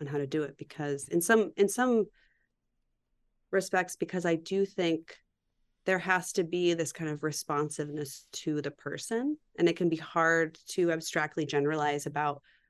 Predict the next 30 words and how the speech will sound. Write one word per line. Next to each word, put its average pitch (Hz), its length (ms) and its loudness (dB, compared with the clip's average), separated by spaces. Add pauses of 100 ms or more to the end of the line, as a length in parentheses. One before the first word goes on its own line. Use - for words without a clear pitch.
(120)
what 165 240 2
would 160 140 0
be 156 100 2
the 156 140 0
best 147 220 0
approach 143 320 -4
in 147 100 -2
a 143 80 2
given, 143 280 -4 (160)
in 151 140 2
a 143 60 2
given 143 260 -4
situation, 147 560 -6
right? 147 80 2
I 160 60 -4
think 175 240 2
there, 170 240 -2
in, 185 140 2
in 180 240 4
that 185 140 4
sense, 170 200 0
there 165 100 -6
has 170 300 -6
to 170 100 -4
be 160 180 0
some 151 440 0 (2000)
discern-, 180 760 2
I 185 60 -4
think 226 220 6
it, 196 140 0